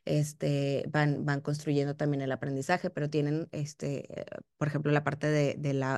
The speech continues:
el orden es como algo muy importante. Y al final ellos van,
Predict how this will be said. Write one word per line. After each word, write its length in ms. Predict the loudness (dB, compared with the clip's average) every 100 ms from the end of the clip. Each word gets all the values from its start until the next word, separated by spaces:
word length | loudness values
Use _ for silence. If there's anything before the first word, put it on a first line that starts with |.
| 0
el 180 | 2 6
orden 680 | 8 8 8 4 2 -2
es 300 | -6 -10 -12 _ _ -4
como 320 | -2 0 0
algo 200 | 0 0
muy 160 | 2 0
importante. 800 | -2 -4 -2 0 0 -2 -2 -4 -20 -20 -20 -20 _ 6
Y 160 | 10
al 100 | 10
final 600 | 8 4 6 6 8 4 4
ellos 400 | 6 6 2 2
van, 400 | 4 4 2